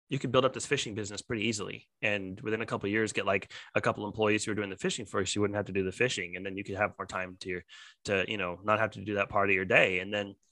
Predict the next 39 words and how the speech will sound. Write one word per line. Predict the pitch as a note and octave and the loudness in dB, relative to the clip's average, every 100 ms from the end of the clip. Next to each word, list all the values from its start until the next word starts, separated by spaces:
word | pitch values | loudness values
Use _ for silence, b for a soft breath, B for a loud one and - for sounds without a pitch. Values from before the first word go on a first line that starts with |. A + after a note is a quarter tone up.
| b b _ | b b _
you | G#2 | -2
know, | G2+ G#2 | 0 2
in | A2 A#2 A#2+ | 4 4 6
eight | A#2+ B2 | 4 2
to | |
ten | - A2+ G#2+ | 0 -2 0
years, | C#3+ F3 D3 | 0 0 0
you | A2 | -2
could | A2+ | 2
have | A2 F#2 | 4 4
a | |
fleet | F#2 - C#3+ C3+ | 0 2 4 4
of | - | 2
fishing | G3+ G3+ E3+ D3+ | 2 2 2 8
boats | D#3 D3 D3+ - | 10 10 8 4
and | A#2 | -2
you | |
could | C3 | 4
have | C#3+ | 4
this | C3 | 4
whole | B2 E3+ F3+ D3 | 2 2 2 2
empire | D#3 D3+ A2+ G#2+ | 2 6 8 8
just | G#2+ A2+ | 4 -2
getting | A2+ | 2
all | C3+ E3 | 6 8
the | D#3 | 6
fish | - D3+ | 2 0
in | B2+ | 2
the | A#2+ | 2
ocean, | - | 4
not, | D#3+ E3+ | 4 6
not | F3+ | 2
just | E3+ D3 | 0 -2
making | C#3 C#3+ A#2+ | -2 -2 0
enough | A#2 A#2 | 0 0
for | A2 | -2
you, | G#2 F3 | 0 2
but | A2+ G2+ | 2 2
for, | - A#2 | 4 2